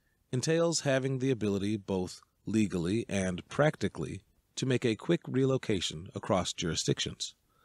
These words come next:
while remaining stationary in dwelling for as long as is possible or desired. For example, having a converted van with Mexican registration ready to go,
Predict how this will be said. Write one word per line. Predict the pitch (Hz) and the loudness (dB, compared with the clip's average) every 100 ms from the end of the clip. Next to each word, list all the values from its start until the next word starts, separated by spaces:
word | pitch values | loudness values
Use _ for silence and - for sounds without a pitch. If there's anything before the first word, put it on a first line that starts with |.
| _ - - | _ -18 -6
while | 95 95 90 | 0 2 2
remaining | 90 107 104 90 | 0 0 0 0
stationary | - - 85 - 87 82 82 | 0 2 2 2 -2 -2 -4
in | 87 92 | -4 -4
dwelling | 90 131 123 87 87 | 0 2 2 0 -4
for | 113 117 | 0 0
as | 117 104 | 0 0
long | 98 127 131 | 0 2 2
as | 131 123 | 0 0
is | 120 | -2
possible | - 73 - 82 87 | -2 -4 -4 -6 -4
or | - 85 80 | -4 -4 -4
desired. | 90 87 98 78 - - _ _ _ _ _ _ _ _ | -4 0 2 0 -6 -14 _ _ _ _ _ _ _ _
For | - - 160 160 | -8 0 2 4
example, | 135 135 - - _ _ _ _ | 2 0 0 -8 _ _ _ _
having | - 123 117 113 113 | 0 2 2 0 0
a | - 107 104 101 | 2 4 2 2
converted | 113 95 95 139 147 | 0 0 2 2 2
van | 110 104 110 92 107 | 0 2 2 2 0
with | 95 90 - | 0 -2 0
Mexican | 98 101 - 98 | 0 0 -2 -2
registration | 90 92 85 - 76 76 92 87 87 | 0 -2 0 2 2 2 0 -2 0
ready | 104 95 | 0 0
to | - | -2
go, | 95 131 82 - | 0 0 0 -6